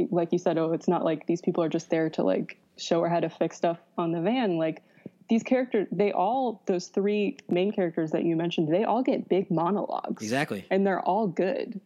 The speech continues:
Speaker 1: You know,
Speaker 2: Mm-hmm.
Speaker 1: there's not a moment where you're like, "Oh, this is not a particularly good performance." Because even if somebody is playing, if you're you know, playing themselves, that's still diff-, you know, that's still giving a performance. That's still difficult, especially if you've never acted before.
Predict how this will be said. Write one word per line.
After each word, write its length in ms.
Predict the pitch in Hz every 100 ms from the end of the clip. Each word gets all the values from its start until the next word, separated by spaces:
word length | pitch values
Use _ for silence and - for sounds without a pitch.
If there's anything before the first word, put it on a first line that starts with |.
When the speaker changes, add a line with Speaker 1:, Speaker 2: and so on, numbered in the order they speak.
| -
Speaker 1:
You 100 | 190
know, 100 | 165
Speaker 2:
Mm-hmm. 80 | 160
Speaker 1:
there's 200 | 190 190
not 340 | 214 220 202 - -
a 80 | 185
moment 340 | 175 175 170
where 120 | 175
you're 180 | 165 160
like, 400 | 156 160 151 - _ _ _ -
"Oh, 120 | 170
this 240 | 170 175
is 180 | 175 156 -
not 240 | 180 160
a 40 | 165
particularly 500 | 175 170 160 160 151
good 220 | 160 160
performance." 640 | 160 - 170 - - - -
Because 240 | 196 185
even 220 | 196 240
if 100 | 247
somebody 380 | - 208 175 214
is 120 | 262
playing, 460 | - 214 175 160 156 _ _ -
if 160 | 185 185
you're 140 | - - _ -
you 120 | 180
know, 120 | -
playing 300 | - 202 170
themselves, 500 | 165 160 214 175 160 -
that's 180 | 196 -
still 220 | 311 247
diff-, 220 | 156 208 - 185
you 80 | 202
know, 80 | 156
that's 160 | 175
still 140 | - 254
giving 360 | 165 185 180
a 60 | 165
performance. 600 | 165 - 175 202 - 175
That's 180 | 175 -
still 200 | 226 180
difficult, 580 | 175 165 190 - - -
especially 300 | - 190 190
if 60 | 175
you've 120 | 165
never 220 | 175 170
acted 340 | 165 170 - 180
before. 500 | - - - -